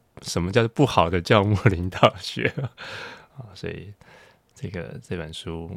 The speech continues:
呃，我们大概会分三次来聊，然后来看看大家有没有什么想法哦。我不晓得是不是大家都有这个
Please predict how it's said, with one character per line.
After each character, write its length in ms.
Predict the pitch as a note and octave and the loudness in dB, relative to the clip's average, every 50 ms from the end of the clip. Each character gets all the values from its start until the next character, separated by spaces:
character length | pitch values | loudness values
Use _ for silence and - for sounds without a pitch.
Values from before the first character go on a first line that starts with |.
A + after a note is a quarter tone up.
| - _ | -14 _
呃， 280 | - F2+ D#2+ D#2 D#2 - - - _ - _ _ - | -10 -10 -10 -10 -12 -16 -20 -20 _ -20 _ _ -10
我 80 | F#2+ | -10
们 160 | E2 D#2+ E2 E2 F2 F2 F2+ | -8 -8 -8 -10 -10 -8 -6
大 140 | - G2+ F#2 | -4 -2 -2
概 60 | F2 | 0
会 120 | F#2+ F#2+ | -2 -2
分 220 | F2 - G2+ F#2+ F#2+ | -2 0 -2 -2 0
三 240 | - - G2 G2 | 0 0 2 2
次 200 | G2+ - - G#2+ | 0 -2 -2 -4
来 180 | F2+ E2 D#2 D#2 | -2 -4 -4 -6
聊， 340 | D#2 E2 E2 E2 - - - - | -6 -6 -6 -6 -8 -8 -10 -12
然 60 | - E2 | -10 -8
后 260 | - E2+ E2 E2 D#2+ - _ - - _ _ _ _ _ _ _ _ _ _ _ - | -8 -6 -6 -6 -8 -12 _ -20 -20 _ _ _ _ _ _ _ _ _ _ _ -12
来 180 | - F2 D#2+ D#2+ | -10 -10 -10 -12
看 260 | - - - G2 F2+ | -12 -10 -10 -8 -6
看 180 | F2 F2+ E2+ E2+ | -6 -6 -6 -6
大 100 | E2 D#2+ | -8 -8
家 140 | E2 E2 | -6 -8
有 80 | D#2+ D#2 | -8 -8
没 140 | D2+ D#2 D#2 | -8 -8 -8
有 280 | D#2 D#2 D#2 D#2+ - - _ _ _ _ _ - _ _ _ _ _ _ _ _ - | -8 -8 -10 -12 -16 -20 _ _ _ _ _ -20 _ _ _ _ _ _ _ _ -16
什 120 | - - | -12 -10
么 160 | D#2 D#2 D#2+ D#2+ | -10 -10 -12 -14
想 340 | - - - - E2+ F2 F#2 | -14 -12 -10 -10 -8 -8 -8
法 300 | F2+ - - - - - - | -8 -4 -4 -6 -4 -6 -10
哦。 140 | - - - _ _ _ _ _ _ _ _ - | -10 -10 -12 _ _ _ _ _ _ _ _ -10
我 120 | - G2 | -6 -4
不 60 | A#2 | 0
晓 160 | C3 C3 G2 | 2 4 4
得 60 | F2+ E2+ | 4 2
是 100 | F2+ G#2 | 0 -2
不 60 | G2 | -2
是 40 | - | 0
大 80 | G2+ | 2
家 140 | F#2+ F#2+ G2 | 2 2 2
都 240 | - - G#2 G2 G2 | 2 2 2 2 2
有 180 | F#2+ F2 E2+ | 0 -2 -4
这 160 | D#2+ - - F2+ | -6 -8 -10 -10
个 400 | - G2 F2 F2 E2+ - - | -8 -8 -8 -8 -8 -12 -14